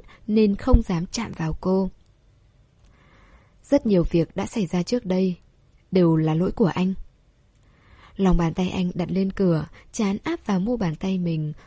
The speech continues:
cất lời bằng giọng khàn khàn chưa từng có. "Lần này cũng là lỗi của anh. Anh xin lỗi. Anh muốn mình cứ không làm phẫu thuật để bệnh tình trở nên nghiêm trọng hơn,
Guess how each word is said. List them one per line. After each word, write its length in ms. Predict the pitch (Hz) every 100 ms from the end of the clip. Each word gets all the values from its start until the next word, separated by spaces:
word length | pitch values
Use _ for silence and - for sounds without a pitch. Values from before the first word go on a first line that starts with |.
| -
cất 180 | 294 254
lời 260 | 202 170 -
bằng 180 | 175 160
giọng 180 | 196 -
khàn 240 | - 175
khàn 320 | 160 170 160 156
chưa 180 | 240
từng 240 | 233 185 151
có. 340 | - 156 156 226 - _ _ _ _ _ _ _ _ _ _ - _
"Lần 240 | 196 170
này 280 | 160 156 156 -
cũng 120 | 220
là 120 | 254
lỗi 180 | 180 170
của 180 | - -
anh. 220 | - 180 190 - - _ _ _ _ _
Anh 120 | - 202
xin 200 | 190 185
lỗi. 260 | 196 240 - _ _ - - - -
Anh 140 | - 240
muốn 200 | 190 220
mình 300 | 214 170 165 -
cứ 160 | - 190
không 260 | - 269 240
làm 180 | 180
phẫu 180 | 151 214
thuật 260 | - 196 - - - -
để 100 | 190
bệnh 180 | 196 -
tình 220 | - 170 165
trở 200 | - 180
nên 380 | 165 196 190 190
nghiêm 200 | 214 196
trọng 220 | - 202
hơn, 360 | 190 202 196